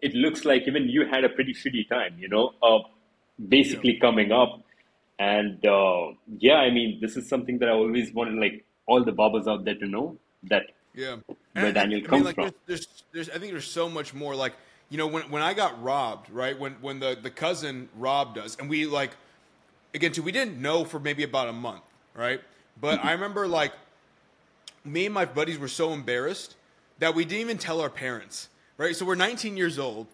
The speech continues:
Speaker 2: moved out, we're dead broke, and we're so embarrassed, we're like, "We can't look like we just <laughs> fucked up to our parents." So we're like, "We have to, like, keep it quiet," and we couldn't tell anybody, right? So, like, we, we had this thing that happened, and then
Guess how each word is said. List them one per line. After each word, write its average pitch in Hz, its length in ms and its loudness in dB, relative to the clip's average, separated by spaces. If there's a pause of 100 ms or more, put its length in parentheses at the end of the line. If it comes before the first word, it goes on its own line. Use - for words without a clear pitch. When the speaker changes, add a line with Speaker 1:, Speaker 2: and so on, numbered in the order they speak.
(140)
Speaker 2:
moved 165 260 -6
out, 131 300 -2 (220)
we're 147 120 -8
dead 165 380 0
broke, 123 420 -8
and 156 100 -10
we're 156 80 -4
so 220 260 -4
embarrassed, 147 540 -4
we're 147 80 -12
like, 143 260 -8
"We 160 140 -2
can't 170 400 -4
look 160 180 -4
like 147 180 -6
we 139 100 -10
just 131 180 -8
<laughs> - 100 -20
fucked - 280 -8
up - 200 -6
to 135 120 -6
our 107 80 -10
parents." 117 480 -10 (380)
So 208 180 -2
we're 190 80 4
like, 170 160 2
"We 175 140 -2
have 160 340 0
to, 208 80 -6
like, 175 240 0
keep 180 180 -8
it 165 140 -8
quiet," 147 400 -2
and 143 100 -10
we 160 120 -4
couldn't 202 260 -8
tell 151 260 -6
anybody, 117 400 -8 (340)
right? 135 320 0 (260)
So, 156 180 -4
like, 151 240 -2
we, 156 160 -2
we 156 100 -2
had 165 240 0
this 170 180 -4
thing 175 140 -6
that 156 140 -4
happened, 143 420 -6
and 156 160 -8
then 147 160 -8